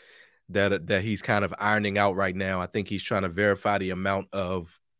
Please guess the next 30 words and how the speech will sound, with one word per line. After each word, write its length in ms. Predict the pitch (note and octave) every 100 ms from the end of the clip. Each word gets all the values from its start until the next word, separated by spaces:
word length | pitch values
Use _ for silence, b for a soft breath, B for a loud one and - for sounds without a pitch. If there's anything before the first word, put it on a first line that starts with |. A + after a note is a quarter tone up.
| _ _ _ _ _ _ _ _ _
bots 680 | D#2+ A2 A2+ A2 - - - _ _ _ -
versus 520 | F#2+ G#2+ G#2 - E2+
real 280 | F#2+ A2 G2+
users, 640 | F2+ A#2 A#2 F#2+ F2+ E2 F#2
right? 300 | F2+ F#2+ G#2
There, 180 | G2+
there's 380 | E2+ G#2 F#2+ F2+ -
apparently 520 | - B2 A#2 A2 G#2
a, 180 | G2 -
are 200 | E2 F#2
a 40 | F2
lot 260 | G2+ G2+
more 280 | F2+ G2+ F#2+
fake 320 | - A2+ A2
accounts 500 | F#2 - A#2+ G2 -
on 120 | G2 F2+
Twitter 460 | - A2 G2+ F2 - B B B B
than 220 | F2 G#2 G#2
he 180 | A2
actually 360 | G2 G2+ - F2+
realized. 640 | G2 A#2+ G#2+ G2 F2+ F2+
So 120 | -
maybe 300 | F2+ G2+ G2
he's 220 | G#2 F#2+ F#2
weighing 340 | G#2 G2+ F#2+
out 220 | G2+ G2
if 180 | F#2+ -
it's 160 | F#2+ G#2+
actually 380 | F#2+ - F#2+
worth 500 | E2+ F#2 G#2 F#2+ -